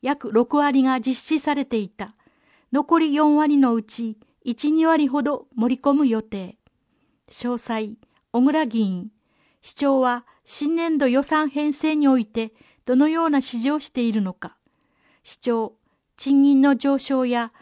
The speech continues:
物価高騰の影響が大きくなることが予想される中、限られた予算の中で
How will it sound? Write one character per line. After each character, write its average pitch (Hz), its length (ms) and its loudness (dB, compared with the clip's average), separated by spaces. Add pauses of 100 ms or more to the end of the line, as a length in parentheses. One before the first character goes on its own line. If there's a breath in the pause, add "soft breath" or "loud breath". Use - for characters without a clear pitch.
(160 soft breath)
物 262 160 -4
価 320 160 0
高 320 220 2
騰 311 220 2
の 254 100 4
影 269 220 0
響 277 260 2
が 254 240 0
大 311 140 2
き - 100 -20
く - 140 -6
な 247 120 2
る 262 80 -2
こ 269 140 -4
と 277 140 0
が 254 180 0
予 240 160 -2
想 311 240 -2
さ 294 160 -6
れ 285 120 -2
る 254 120 -4
中、 208 380 -8 (560 soft breath)
限 269 260 2
ら 277 80 4
れ 277 100 2
た 269 140 -2
予 269 120 2
算 302 280 0
の 262 100 2
中 254 300 0
で 220 220 -6